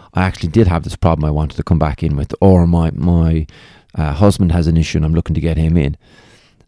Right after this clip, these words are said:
And just simply life is busy and they, they might forget that that's the case. We w-, would often say to them that, um, would it be possible that we could give them a voucher that they could pass on to a friend that they might,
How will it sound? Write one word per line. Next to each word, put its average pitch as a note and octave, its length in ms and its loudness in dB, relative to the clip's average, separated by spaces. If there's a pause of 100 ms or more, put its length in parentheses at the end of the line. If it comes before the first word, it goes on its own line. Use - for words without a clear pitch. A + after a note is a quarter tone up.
And A2 140 4
just D#3 200 2
simply - 200 2
life - 240 0
is F#2+ 120 0
busy F2 340 4
and F2+ 140 6
they, - 100 2
they A2 200 4
might A2 220 4
forget C3 580 0
that - 160 -6
that's - 260 0
the G2+ 100 -2
case. - 420 -2 (760)
We G#2 180 2
w-, G2 300 2
would G#2+ 120 6
often G2+ 320 4
say G2 220 4
to - 120 -8
them F#2+ 260 2 (580)
that, G#2 140 2 (200)
um, F#2 460 2 (140)
would G2+ 140 2
it - 40 0
be G#2 80 0
possible G2 420 -2
that G2+ 120 0
we G2 80 -2
could G#2 160 -4
give G#2 120 0
them G2+ 120 -2
a G2+ 100 0
voucher - 320 -4
that D#2 160 -2
they F#2+ 80 -4
could - 160 -8
pass F#2 340 -4
on F2+ 180 0
to - 120 -8
a F2 40 -2
friend F2+ 380 2
that - 120 0
they F2 80 4
might, F2 240 4